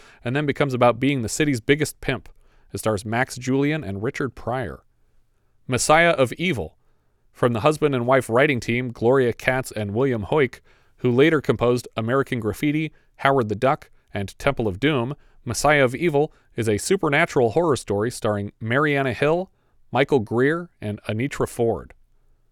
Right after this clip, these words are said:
Scarecrow, a Jerry Schatzberg film about an ex-con drifter and a homeless former sailor who team up to head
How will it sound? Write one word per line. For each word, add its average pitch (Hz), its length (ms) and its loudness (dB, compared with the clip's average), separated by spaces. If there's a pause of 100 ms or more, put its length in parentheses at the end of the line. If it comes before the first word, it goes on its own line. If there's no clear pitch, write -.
(220)
Scarecrow, 151 800 0 (320)
a 101 80 -2
Jerry 147 320 2
Schatzberg 131 600 -2
film 113 340 -6
about 110 240 0
an 110 160 -6
ex-con 139 540 -2
drifter 120 400 -2
and 110 180 -8
a 95 80 -4
homeless 139 560 -2
former 147 380 0
sailor 127 480 0 (280)
who 120 120 -2
team 160 260 0
up 151 160 0
to 113 120 0
head 139 200 2